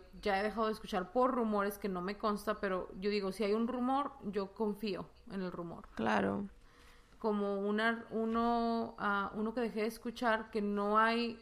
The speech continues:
Speaker 1: no hay nada como que conciso, pero pues ya ahí está el, el antecedente de que él se comunicaba con una chavita de doce años, la, la de la, la serie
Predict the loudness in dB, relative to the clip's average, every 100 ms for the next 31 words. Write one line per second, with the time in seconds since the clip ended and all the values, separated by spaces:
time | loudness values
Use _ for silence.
0 | -8 -4 0 -2 0 2 2 2 -2 -6
1 | -6 -6 -6 -6 -4 -6 -2 -2 -2 -6
2 | -6 -8 -6 0 2 2 0 -4 -2 2
3 | 2 -2 -18 -20 -20 -20 -20 -12 -4 -2
4 | 0 2 2 0 -4 -2 -2 -2 0 2
5 | 2 0 -2 2 2 2 0 0 0 10
6 | 12 12 10 4 4 4 6 6 4 0
7 | -2 0 -2 -2 -4 -4 -2 0 -2 -2
8 | -4 -2 0 4 8 8 8 4 2 2
9 | -2 -4 -4 -2 0 0 0 -2 -4 -8
10 | -4 -2 -2 -4 -4 -4 -4 -6 -8 -12
11 | -14 -20 -8 -6 -6 -4 -4 0 2 2
12 | 2 -2 -6 -10